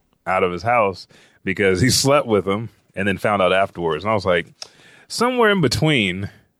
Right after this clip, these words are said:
you saying hello and then "Get out of my house," you and, and well, before you saying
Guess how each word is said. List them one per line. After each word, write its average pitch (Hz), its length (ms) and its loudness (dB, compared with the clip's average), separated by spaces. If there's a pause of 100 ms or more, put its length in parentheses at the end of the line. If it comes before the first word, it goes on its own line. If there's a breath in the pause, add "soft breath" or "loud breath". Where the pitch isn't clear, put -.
you 123 220 2
saying 127 320 0
hello 95 640 2 (160)
and 101 140 -2
then 101 100 -2
"Get 110 140 0
out 107 140 4
of 98 60 -2
my 90 140 0
house," 92 300 -2
you 123 240 -4
and, 101 180 -4
and 135 260 -4
well, 156 260 2
before 131 500 0
you 135 120 -2
saying 120 240 0